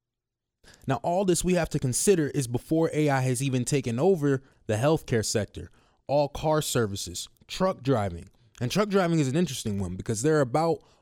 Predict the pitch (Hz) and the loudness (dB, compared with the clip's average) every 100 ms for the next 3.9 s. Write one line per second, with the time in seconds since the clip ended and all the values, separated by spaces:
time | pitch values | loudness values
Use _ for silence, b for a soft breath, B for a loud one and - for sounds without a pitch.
0 | b 104 165 175 180 156 - 151 131 120 | b -2 0 2 0 0 0 0 0 2
1 | 143 156 143 123 - 156 120 117 110 104 | 2 2 2 0 2 0 0 -2 0 -2
2 | 104 104 107 113 98 - 87 _ _ _ | -2 -2 0 0 -2 -8 -16 _ _ _
3 | _ _ _ _ - 131 123 143 135 | _ _ _ _ -4 -2 0 0 -2